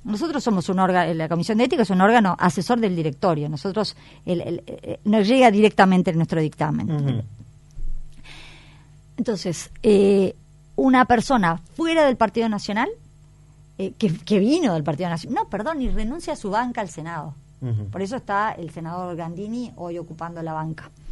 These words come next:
Speaker 1: Eh, se presenta a las elecciones departamentales. ¿Qué puede hacer un partido respecto a un candidato que por fuera de su, eh, partido se presenta?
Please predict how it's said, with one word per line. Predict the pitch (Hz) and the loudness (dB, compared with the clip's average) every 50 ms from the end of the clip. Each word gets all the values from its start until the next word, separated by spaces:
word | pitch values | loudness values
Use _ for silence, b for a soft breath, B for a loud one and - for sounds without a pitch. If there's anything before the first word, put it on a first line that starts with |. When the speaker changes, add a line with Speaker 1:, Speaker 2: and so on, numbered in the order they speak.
| B B B B B B B B B B B B - - | B B B B B B B B B B B B -10 -4
Speaker 1:
Eh, | - 214 208 202 202 202 202 196 196 196 190 180 - - - - - - - - - - - - - - - - - | -2 0 0 0 0 0 0 0 0 0 0 -2 -4 -6 -10 -20 -20 -20 -20 -20 -20 -20 -20 -20 -20 -20 -18 -16 -10
se | - - 262 214 | 0 0 0 2
presenta | - 240 254 - 320 320 320 320 240 277 262 - | 2 -2 -2 -2 -2 -2 -2 -2 -2 -2 -2 -2
a | - - 202 208 | -2 -4 -4 -4
las | 202 190 - - | -4 -6 -6 -8
elecciones | 214 202 185 - - 262 247 233 202 | -8 -8 -8 -8 -8 -6 -6 -6 -8
departamentales. | 202 180 190 180 175 175 170 165 165 165 160 151 147 160 - b b b b b b - - | -8 -10 -10 -10 -10 -10 -10 -10 -10 -10 -10 -12 -12 -12 -16 b b b b b b -16 -4
¿Qué | - 370 392 | -4 -4 -4
puede | - - 320 320 311 269 | -2 -4 -6 -4 -4 -4
hacer | 196 - - 170 151 139 - - - | -6 -4 -4 -4 -4 -4 -6 -8 -4
un | - 233 240 233 | -2 0 0 0
partido | - 202 196 185 185 - - 294 339 339 339 302 | 0 -2 -4 -4 -6 -6 -6 -4 -4 -4 -4 -6
respecto | 226 196 - - 202 170 - - - 151 151 - - | -8 -10 -6 -6 -6 -6 -6 -8 -10 -10 -10 -10 -10
a | - - 160 160 170 | -8 -6 -4 -4 -4
un | 180 196 214 220 208 | -4 -4 -4 -6 -4
candidato | - - 185 175 175 175 170 165 160 143 - - | -2 -2 -2 0 0 0 -2 -2 -2 -4 -8 -8
que | - - 165 | -6 -6 -6
por | - - 202 180 | -6 -6 -6 -6
fuera | - - - 285 285 254 202 175 165 160 | -6 -6 -6 -4 -4 -2 -2 -2 -4 -6
de | 151 170 180 175 170 165 b b b b b b - | -6 -6 -6 -6 -6 -8 b b b b b b -20
su, | - - - - - 202 196 202 240 170 170 160 - 233 254 - - - - - | -20 -20 -16 -10 -8 -6 -4 -4 -4 -6 -6 -8 -12 -16 -20 -20 -20 -20 -18 -14
eh, | - 160 - | -14 -10 -6
partido | - 190 190 - - 208 196 277 277 262 | -4 -4 -4 -2 -2 0 2 2 2 0
se | - - 220 160 | 0 -2 -4 -4
presenta? | 170 165 170 165 - 175 147 147 143 147 151 147 | -4 -6 -8 -6 -6 -6 -6 -6 -6 -6 -8 -10